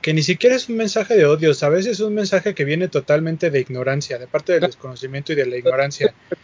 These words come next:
Y personalmente ese es mi problema con muchos de los influencers hoy en día, porque tú puedes ser un ignorante en la vida y, y,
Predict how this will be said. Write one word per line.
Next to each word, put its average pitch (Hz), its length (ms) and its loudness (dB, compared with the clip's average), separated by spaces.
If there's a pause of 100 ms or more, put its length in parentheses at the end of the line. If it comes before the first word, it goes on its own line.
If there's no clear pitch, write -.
(580)
Y 165 140 -2
personalmente 196 880 4
ese 185 160 2
es 196 80 0
mi 196 120 2
problema 160 420 0
con 147 160 0
muchos 160 260 -4
de 151 100 2
los 131 160 -4
influencers 147 600 0
hoy 147 120 -2
en 147 120 -12
día, 151 320 0 (580)
porque 147 220 -2
tú 185 140 -2
puedes 226 220 6
ser 220 120 6
un 214 120 2
ignorante 175 500 2
en 190 80 4
la 151 120 0
vida 185 340 2
y, 160 280 -2
y, 160 220 -8